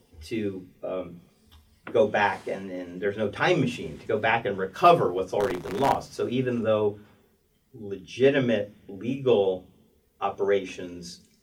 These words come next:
can't do this, there's very easy workarounds for those who are willing to cheat. Okay, and in the U S, I think pretty much everything I've mentioned is essentially not, either not illegal or it's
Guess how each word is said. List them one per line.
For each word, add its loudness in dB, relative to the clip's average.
can't -8
do -10
this, -10
there's 0
very 4
easy -8
workarounds -4
for -10
those -8
who -10
are -6
willing -8
to -18
cheat. -12
Okay, -10
and -4
in -2
the 0
U 6
S, 4
I -4
think -2
pretty 0
much 0
everything 0
I've -2
mentioned -4
is -4
essentially -2
not, 0
either 0
not 4
illegal 2
or 4
it's -4